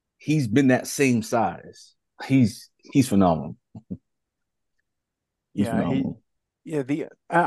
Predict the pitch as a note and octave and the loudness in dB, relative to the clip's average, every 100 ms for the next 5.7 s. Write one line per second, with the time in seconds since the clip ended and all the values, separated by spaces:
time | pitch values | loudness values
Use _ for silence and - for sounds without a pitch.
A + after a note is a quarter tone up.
0 | E3 F#3+ - F3 F3 E3 D3 C3+ A#2+ B2+ | 4 2 0 0 2 2 2 0 -2 -2
1 | A#2 C3+ B2+ C3+ - - - F#3+ C3 - | -4 -6 -8 -12 -16 -20 -14 -10 -10 -6
2 | C3 A#2 G#2+ G#2+ G#2+ A#2+ - _ _ _ | -4 -4 -6 -6 -4 -4 -6 _ _ _
3 | C3 A#2 A2+ C3+ D#3 C#3+ C#3 B2+ B2 A#2 | -2 -2 2 4 4 4 2 4 2 2
4 | A#2+ - C3+ B2+ B2+ A#2 A2+ - C#3+ B2+ | -2 -4 -2 0 2 2 0 0 0 2
5 | A2+ A2 A2 A#2+ - - G#2 | 0 -8 -4 -2 -2 -8 -10